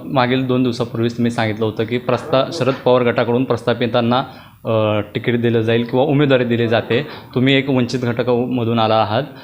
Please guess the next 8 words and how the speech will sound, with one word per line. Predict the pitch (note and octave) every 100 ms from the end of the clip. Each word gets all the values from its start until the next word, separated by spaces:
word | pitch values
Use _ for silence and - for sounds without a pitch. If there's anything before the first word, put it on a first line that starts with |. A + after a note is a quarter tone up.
| - -
अ, | A#2+
अशा | A2+ B2 A2+ C3+
पद्धतीनं | C3 B2+ B2 B2+ C3
म्हणजे | C3+ B2+
तुम्हाला | B2+ B2+ B2+
काही | C3 C3+ B2+
जाणवलं | B2+ B2 D3 C#3+
होतं? | A2+